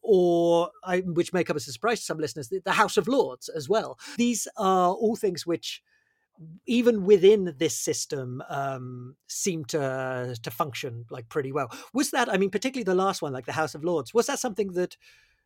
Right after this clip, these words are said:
came as a surprise to you to discover that that was one of the things that, uh, was actually <laughs> the most functional and the most,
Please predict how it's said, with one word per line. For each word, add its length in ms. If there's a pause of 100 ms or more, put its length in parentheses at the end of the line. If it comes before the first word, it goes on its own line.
(240)
came 400
as 160
a 40
surprise 640
to 120
you 180
to 100
discover 360
that 160
that 180
was 160
one 160
of 80
the 80
things 440
that, 260 (480)
uh, 280
was 140
actually 460
<laughs> 180
the 80
most 320
functional 560
and 100
the 80
most, 460